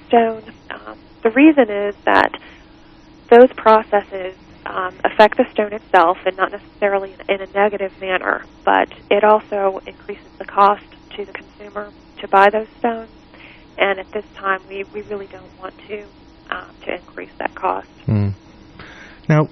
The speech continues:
Speaker 2: will moissanite owners be able to, um,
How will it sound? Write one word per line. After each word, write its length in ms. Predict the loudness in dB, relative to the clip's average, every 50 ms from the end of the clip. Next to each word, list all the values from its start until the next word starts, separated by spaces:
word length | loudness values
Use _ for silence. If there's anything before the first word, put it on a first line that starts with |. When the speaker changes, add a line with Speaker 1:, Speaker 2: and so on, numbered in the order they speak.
| -2 0
Speaker 2:
will 140 | 2 4
moissanite 680 | 4 6 6 6 4 4 2 2 2 4 4 2 0 2
owners 380 | 2 2 4 4 4 2 2 0
be 260 | 0 2 4 6 6
able 220 | 6 4 2 -2 -2 -6 -6
to, 340 | -4 -2 0 0 -2 -2 -4 -4
um, 400 | -4 -2 0 0 -2 -2 -4 -6